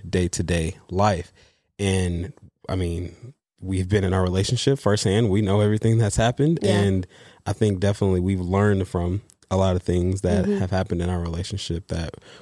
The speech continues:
Speaker 1: we have not shared with a lot of people.
Speaker 2: Yeah. It's crazy too. Like, we, we were just talking about this. Like, we feel like we've shared so much of our relationship, which
Speaker 1: Yeah.
Speaker 2: we have.
Speaker 1: Mm-hmm.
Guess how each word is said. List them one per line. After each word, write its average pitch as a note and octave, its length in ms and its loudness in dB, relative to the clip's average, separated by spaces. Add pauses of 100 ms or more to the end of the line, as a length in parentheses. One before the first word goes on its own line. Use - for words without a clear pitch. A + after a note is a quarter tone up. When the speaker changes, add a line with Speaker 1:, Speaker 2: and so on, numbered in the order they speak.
Speaker 1:
we G2 80 2
have A#2 100 2
not A#2+ 200 0
shared F#2+ 640 2 (400)
with - 120 -12
a G2 40 2
lot F#2 120 2
of F2 60 -6
people. - 300 -4 (120)
Speaker 2:
Yeah. F#3+ 320 -2 (460)
It's A#3 140 -2
crazy E4+ 320 0
too. G3+ 260 -2
Like, F3+ 360 -2 (640)
we, A3+ 320 0
we A#3 160 2
were C4 100 2
just A3+ 160 -2
talking G3 260 0
about F3+ 240 -4
this. F3+ 240 -2
Like, F3+ 160 -2
we G#3+ 240 0
feel G#3 320 0
like F3 420 -2 (1080)
we've G#3 240 0
shared G3 320 0
so - 160 0
much G3+ 200 0
of G#3+ 80 0
our F#3+ 80 2
relationship, E3+ 720 -4
which E3+ 140 0
Speaker 1:
Yeah. - 60 -6
Speaker 2:
we G3+ 120 2
have. F3 560 -4
Speaker 1:
Mm-hmm. G2 200 -2